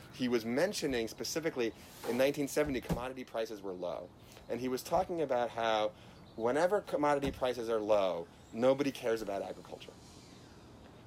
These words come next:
Right? You can't, none of, none of the funders give money, the go-, the government, if, and if they care at all, it's about propping up the prices, because the problem is that the farmers are going out of business and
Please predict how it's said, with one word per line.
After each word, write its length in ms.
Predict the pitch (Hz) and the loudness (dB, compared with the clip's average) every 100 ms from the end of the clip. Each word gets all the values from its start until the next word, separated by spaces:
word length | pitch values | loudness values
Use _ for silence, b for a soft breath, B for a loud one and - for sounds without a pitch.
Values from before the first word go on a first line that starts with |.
| - | 0
Right? 200 | 123 120 | 0 2
You 140 | 123 123 | -2 -2
can't, 300 | 160 156 143 | -2 0 2
none 180 | 151 | 2
of, 100 | 156 | 2
none 160 | 147 156 156 | 4 4 4
of 20 | |
the 80 | 151 | 4
funders 380 | - 143 143 - | 2 0 0 0
give 160 | 139 | 0
money, 520 | 127 135 131 131 127 | 4 4 4 2 2
the 100 | 117 | 0
go-, 140 | 110 120 | 0 0
the 100 | 123 | 4
government, 400 | 143 143 139 - B | 4 4 2 0 B
if, 120 | 147 - | 0 4
and 100 | 151 | 2
if 80 | 151 | 4
they 120 | 175 | 2
care 260 | - 202 202 | 4 2 6
at 60 | |
all, 180 | 180 165 | 8 8
it's 140 | 135 | 4
about 220 | 127 127 123 | 2 -2 2
propping 360 | 147 143 131 | 2 4 4
up 140 | 131 - | 2 0
the 60 | |
prices, 400 | - 90 82 90 | -2 -2 -2 -6
because 200 | 104 104 | -4 -4
the 100 | 98 | -4
problem 380 | 98 120 131 117 | -2 2 2 2
is 100 | 110 | 2
that 180 | 110 107 B - | 2 0 B -12
the 80 | - | 2
farmers 380 | 135 139 127 | 4 6 4
are 40 | 117 | 2
going 220 | 120 117 | 2 2
out 60 | 117 | 2
of 80 | |
business 480 | 113 110 113 113 - | 0 2 2 2 2
and 120 | 110 | -4